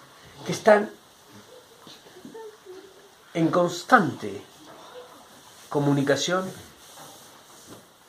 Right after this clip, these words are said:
con el profeta Muhammad, la paz sea con él, con los sahabas,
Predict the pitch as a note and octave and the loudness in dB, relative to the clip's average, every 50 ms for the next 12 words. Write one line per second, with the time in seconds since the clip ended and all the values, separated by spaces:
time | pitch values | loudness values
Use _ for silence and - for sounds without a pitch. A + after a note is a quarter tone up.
0 | - - - - - - - - - - - - - - - - - C#3+ C#3+ C#3 | -20 -20 -20 -20 -20 -20 -20 -20 -20 -20 -20 -20 -20 -20 -16 -4 2 4 4 4
1 | C#3 C3+ C#3 C3+ C3+ - F3 F#3 - F3 D3 C#3+ C3+ - D#3+ D#3+ D#3 C3+ B2+ A#2 | 4 2 2 0 -2 -2 -2 -2 0 0 0 0 0 2 2 4 4 4 2 2
2 | - D3 C#3+ - E3 C#3+ - C3 B2 C3 D3 E3+ F3+ - - - - - - - | 2 0 -2 0 -2 -2 -2 0 -2 -2 -2 -2 -4 -8 -12 -16 -20 -20 -18 -18
3 | - - - - - - - - - - - - - - - F3 F3+ G3 G3 - | -18 -20 -20 -20 -20 -18 -18 -18 -18 -18 -16 -12 -6 -2 2 2 4 4 4 2
4 | F3+ E3+ - E3+ D#3 D#3 D3 C#3+ D3 - - | 2 0 4 4 6 6 6 2 0 -4 -10